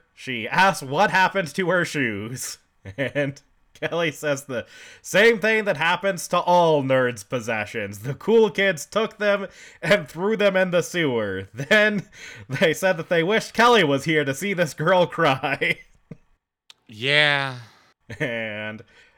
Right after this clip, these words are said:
Speaker 1: Peg asks about, uh, you know, the tap class, and Kelly complains about how it was, you know, nothing but nerds, and they made her dance with that Newberger kid, uh, that four-eyed drool factory.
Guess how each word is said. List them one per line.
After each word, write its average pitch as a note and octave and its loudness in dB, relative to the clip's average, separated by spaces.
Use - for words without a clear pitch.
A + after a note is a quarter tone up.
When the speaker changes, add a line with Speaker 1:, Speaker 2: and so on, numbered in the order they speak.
Speaker 1:
Peg A3+ 2
asks D3 -2
about, A#2+ -4
uh, A2+ -4
you A2+ -6
know, B2 -2
the C#3 -4
tap A#2 -6
class, G2+ -8
and G2+ -14
Kelly G#3+ 2
complains C#3+ -2
about A2+ -8
how A2 -8
it A2 -8
was, G#2+ -10
you G#2 -12
know, G2 -10
nothing F#3+ -2
but E3 -4
nerds, B2 -6
and G#2+ -6
they G#2 -4
made F3 0
her F3 -2
dance D3+ -4
with C#3+ -2
that D#3+ 0
Newberger A#2+ -2
kid, G2 -8
uh, G2+ -8
that G2+ -8
four-eyed F3+ 2
drool C3 -2
factory. G2+ -8